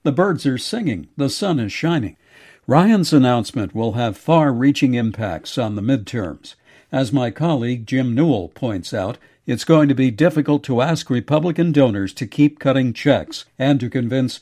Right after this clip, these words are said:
other weary Republican lawmakers to stick around now that the Speaker himself has decided to call it quits.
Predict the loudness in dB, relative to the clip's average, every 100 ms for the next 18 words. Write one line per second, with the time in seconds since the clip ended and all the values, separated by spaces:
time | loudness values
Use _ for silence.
0 | 0 2 2 0 -4 -4 -4 -4 -4 -4
1 | -6 -4 -4 -2 0 0 0 -4 -2 -4
2 | -4 -8 -4 -6 -4 -2 2 2 0 -6
3 | _ _ _ 0 2 4 2 -2 -8 -6
4 | -6 -2 0 2 0 0 0 0 -2 -8
5 | -2 -2 0 -2 2 0 0 -6 -4 -4
6 | -4 -6 -8 -8 -8 -10 -16